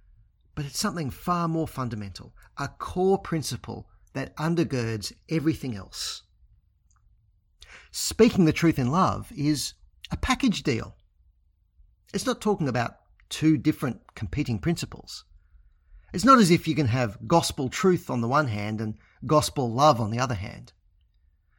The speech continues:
You can't weigh them up against each other or try to balance them. You can't say things like,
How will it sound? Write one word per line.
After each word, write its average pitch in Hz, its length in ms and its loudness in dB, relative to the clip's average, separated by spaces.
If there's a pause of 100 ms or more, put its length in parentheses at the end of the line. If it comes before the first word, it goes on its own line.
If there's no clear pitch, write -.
(120)
You 202 60 0
can't 214 300 2 (360)
weigh 123 340 0
them 135 120 2
up 143 140 4
against 143 280 2
each 135 160 -4
other 135 300 -4
or 107 80 -6
try 131 160 -4
to 104 200 -6 (200)
balance 120 400 -6
them. 110 240 -10 (880)
You 196 100 -2
can't 233 300 0
say 170 140 2
things 156 200 2
like, 131 220 0